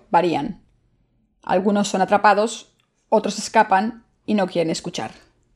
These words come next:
Pero al final queda la tarea de separar a los que han quedado atrapados en el evangelio del agua y el espíritu, cuando el Señor recoge a los buenos y los pone en canastas y tira a los malos.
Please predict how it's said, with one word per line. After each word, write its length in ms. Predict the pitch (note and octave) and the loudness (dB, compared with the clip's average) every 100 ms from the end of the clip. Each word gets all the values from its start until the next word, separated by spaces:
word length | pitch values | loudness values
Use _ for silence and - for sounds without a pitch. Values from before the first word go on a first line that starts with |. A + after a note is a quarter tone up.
| _ _ _ _ _ _ _ | _ _ _ _ _ _ _
Pero 160 | - A#3 | 2 2
al 80 | A#3+ | 4
final 500 | C#4 G#3 G3+ A3+ _ | 2 2 0 -6 _
queda 200 | A3+ G3+ | 2 4
la 140 | G3+ | 4
tarea 300 | F#3 F#3 F3+ | 4 4 4
de 120 | F3 | 2
separar 640 | - F#3+ F3+ G3 G3 - _ _ _ _ _ _ | 0 -2 2 2 2 -4 _ _ _ _ _ _
a 100 | F#3+ | 2
los 200 | G3+ - | 2 2
que 240 | - - | -2 -2
han 200 | A3 B3 | 2 2
quedado 340 | A#3 G#3 A3 A3 | 4 4 6 4
atrapados 640 | G3+ F3 F#3+ F#3+ F#3+ - | 2 2 2 2 -2 -6
en 140 | - G3 | -6 -2
el 80 | F3+ | 0
evangelio 480 | E3+ F3+ G#3+ G3+ | 0 -2 0 2
del 120 | F#3+ F3+ | 2 4
agua 160 | F3 | 4
y 60 | F3 | 2
el 60 | |
espíritu, 640 | F3 - A3+ F#3 - F3 - _ _ _ _ | -2 -4 -6 -6 -6 -8 -10 _ _ _ _
cuando 280 | - G#3 G3 | 0 2 4
el 60 | F#3+ | 2
Señor 300 | F#3+ G3 G#3 | 2 2 2
recoge 360 | G3 G#3 - | 2 0 2
a 60 | G3+ | 2
los 180 | G3+ F#3+ | 2 2
buenos 540 | E3+ D#3 E3 - - _ | 0 0 -4 -8 -14 _
y 100 | - | -4
los 200 | F#3 F3+ | -4 -4
pone 240 | - F#3 F#3 | -2 -2 0
en 80 | |
canastas 800 | F#3 F3+ F3 - F3 F#3 - _ _ | 2 2 2 0 -4 -4 -10 _ _
y 120 | G#3+ | -2
tira 260 | G#3+ F3+ F3 | 2 4 2
a 40 | |
los 180 | D#3+ - | 0 -4
malos. 500 | - - - - | -6 -6 -12 -18